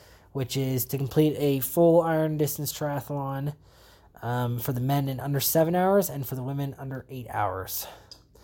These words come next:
And the participants on the men's side are Christian Blumenfeld and Alistair Brownlee,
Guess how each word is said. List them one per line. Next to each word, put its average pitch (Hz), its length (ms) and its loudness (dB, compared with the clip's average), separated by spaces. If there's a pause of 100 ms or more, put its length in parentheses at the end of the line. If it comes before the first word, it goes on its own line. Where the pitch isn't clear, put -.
(320)
And 131 220 -2
the 120 200 -2
participants 156 800 2
on 151 140 -4
the 143 60 -2
men's 180 300 2
side 143 380 2
are 135 180 -4
Christian 156 360 -2
Blumenfeld 147 480 2
and 123 180 -10
Alistair 127 320 -4
Brownlee, 127 480 -2